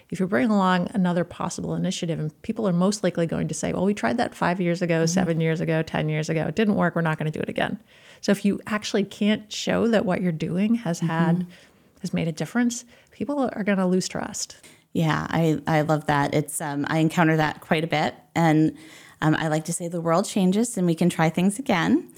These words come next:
Speaker 2: Um, our conditions have changed on the ground. But I, I have this saying where I, uh, I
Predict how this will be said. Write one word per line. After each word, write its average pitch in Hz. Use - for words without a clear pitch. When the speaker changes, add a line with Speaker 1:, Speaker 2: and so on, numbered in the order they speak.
Speaker 2:
Um, 160
our 160
conditions 170
have 170
changed 170
on 160
the 160
ground. 151
But 160
I, 165
I 208
have 233
this 196
saying 170
where 151
I, -
uh, 139
I 147